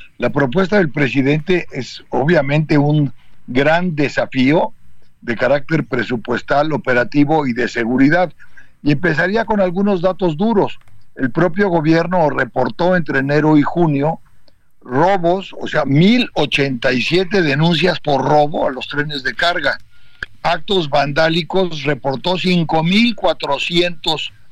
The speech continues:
de ese tipo. Entonces, obviamente me parece que, como bien dices, es una regresión. Mira,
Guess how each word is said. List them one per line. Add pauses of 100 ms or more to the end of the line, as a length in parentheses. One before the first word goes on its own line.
(140)
de
ese
tipo. (680)
Entonces, (360)
obviamente
me
parece
que,
como
bien
dices,
es
una
regresión.
Mira,